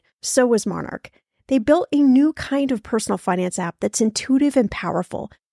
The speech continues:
ad-free, and constantly improving based on customer feedback. Monarch has a tool that allows you as well to easily import your data from Mint. You can keep all of your tags and all of your categories. After trying Monarch for myself, I understand why it's the top-rated personal finance app.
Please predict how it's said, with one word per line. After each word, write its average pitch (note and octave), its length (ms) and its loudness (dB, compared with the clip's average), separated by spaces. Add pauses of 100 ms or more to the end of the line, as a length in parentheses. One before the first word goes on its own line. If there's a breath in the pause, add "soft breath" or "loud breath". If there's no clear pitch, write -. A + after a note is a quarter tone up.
(200)
ad-free, A#3 640 0
and G3+ 220 -6
constantly C#4+ 680 0
improving G#3 460 0
based G3 320 -2
on G#3 140 -4
customer F#3+ 520 -6
feedback. - 640 -10 (320)
Monarch C#4+ 300 4
has E4 180 -2
a C#4+ 60 0
tool B3+ 240 0
that A#3 140 2
allows G#3 340 0
you G#3 80 0
as G3+ 140 -2
well C4 300 0
to - 140 -8 (120)
easily C4+ 520 2
import A3 440 0
your A3 120 -2
data F3+ 320 -4
from F#3+ 280 -4
Mint. E3+ 280 -8 (240 soft breath)
You A3+ 80 -6
can A#3 160 0
keep - 220 -8 (100)
all C4+ 240 4
of D#4 100 2
your D#4+ 120 2
tags A3+ 500 -4
and A#3 220 -4
all G3 220 -2
of G3+ 120 -6
your G3+ 140 -2
categories. - 880 -8 (340)
After F4 240 -2
trying F#4 360 2
Monarch C#4 320 2
for C4+ 100 0
myself, A#3 580 0
I B3 120 0
understand F4 560 0
why C#4+ 80 2
it's C#4+ 160 0
the A#3+ 160 0
top-rated F#3+ 580 0
personal - 340 -6
finance - 440 -6
app. - 260 -6